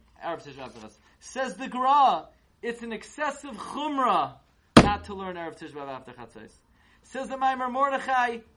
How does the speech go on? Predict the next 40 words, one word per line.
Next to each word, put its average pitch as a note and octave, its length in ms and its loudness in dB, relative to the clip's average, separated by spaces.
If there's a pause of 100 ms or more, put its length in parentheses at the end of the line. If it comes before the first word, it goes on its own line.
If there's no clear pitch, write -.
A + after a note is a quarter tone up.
(140)
"It's G#3 180 -6
ridiculous G3+ 920 -2
not C#3+ 280 -6
to C#3 100 -12
learn C3 140 -6 (260)
Erev C#3+ 240 -14
Tisha A#2+ 140 -16
B'Av A#2+ 180 -14
after A2 240 -12
Chatzos. G#2+ 480 -16 (1600)
It A3 160 -6
brings B3+ 300 -10
to B3+ 80 -6
a - 20 -2
lot A#3+ 260 2
of A#3 120 -6
bittul B3+ 340 -6
Torah." A3 540 -4 (640)
What E3 160 -4
do G#3+ 60 -4
you A#3+ 60 -6
mean? D4 220 -8
The F#3 100 -4
guy's A3 260 -4
a G#3+ 60 -6
big G3+ 200 -8
masmid. G3 480 -8
I'm G3 140 -12
a G#3 60 -14
big G#3 160 -14
masmid G#3+ 560 -14
when G3 140 -14
I F#3+ 60 -10
can F#3+ 160 -16
learn G3+ 120 -14
when G3 120 -12
I F#3 100 -8
want G3 240 -10
to G3 60 -12
learn. G3 360 -12